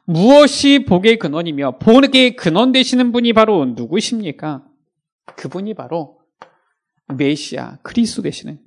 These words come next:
역사의 기준 되시는 바로 이 예수님이에요. 이 언약을 주신 겁니다.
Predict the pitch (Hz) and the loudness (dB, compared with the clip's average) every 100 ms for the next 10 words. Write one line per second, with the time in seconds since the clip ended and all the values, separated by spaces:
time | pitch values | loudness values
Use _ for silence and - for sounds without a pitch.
0 | 143 151 - - 190 160 139 175 185 220 | 0 0 0 0 2 2 0 -10 -10 -10
1 | 147 - 151 160 - 143 180 220 _ _ | -10 -10 -12 -12 -12 -10 -10 -12 _ _
2 | _ _ _ _ _ _ _ _ - _ | _ _ _ _ _ _ _ _ -20 _
3 | _ - _ _ 196 175 123 - 147 185 | _ -20 _ _ -16 -8 -8 -8 -12 -12
4 | 170 147 135 _ _ _ _ _ - _ | -14 -18 -20 _ _ _ _ _ -20 _
5 | _ _ _ _ _ _ _ - 214 247 | _ _ _ _ _ _ _ -2 2 2
6 | 233 127 127 175 190 - 165 185 135 127 | 2 -4 -12 -12 -14 -14 -14 -14 -12 -12
7 | 151 - | -12 -14